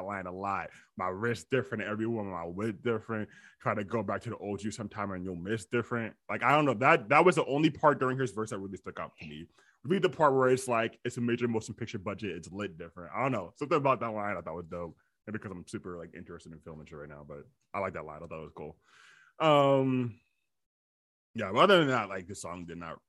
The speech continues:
Oh, yeah, I will say, actually, Nick Cannon's part did stick out to me, um, because I, I, I heard him, like, like, CeeLo Green be like, "Power, power, power," and then Nick Cannon, "Yeah, so with the words of my mouth and the meditation of my heart be acceptable in the sight of the Most High,"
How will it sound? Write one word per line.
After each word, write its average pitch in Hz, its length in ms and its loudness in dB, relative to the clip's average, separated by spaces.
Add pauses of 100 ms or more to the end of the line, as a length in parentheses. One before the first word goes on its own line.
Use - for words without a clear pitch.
(100)
Oh, 180 120 12
yeah, 151 180 10
I 127 100 6
will 160 160 4
say, 185 100 2
actually, 151 220 0
Nick 147 160 -2
Cannon's 147 240 -2
part 120 340 0
did 135 160 2
stick - 180 -8
out 113 120 0
to 151 80 -8
me, 180 240 0 (360)
um, 127 360 4
because 143 420 4
I, 135 60 0
I, 110 340 0
I - 40 0
heard 165 180 4
him, 127 120 2 (220)
like, 135 120 2 (600)
like, 135 200 0
CeeLo 147 340 0
Green 127 180 -4
be 123 80 -4
like, 107 240 -6
"Power, 120 400 -2
power, 151 540 2
power," 185 500 6
and 123 160 0
then 123 400 0
Nick 117 200 -2
Cannon, 110 340 0 (400)
"Yeah, 117 260 2
so 107 180 -6
with 110 120 -4
the 104 60 -2
words 104 180 -2
of 101 80 -6
my 107 100 -4
mouth 104 320 -2
and 107 100 -8
the 101 40 -6
meditation 104 440 -6
of 98 60 -6
my 107 100 -4
heart 92 300 -4
be 101 80 -6
acceptable 98 480 -8
in 87 60 -8
the 87 60 -12
sight 98 160 -8
of 95 40 -6
the 95 60 -10
Most 92 260 -8
High," 90 360 -4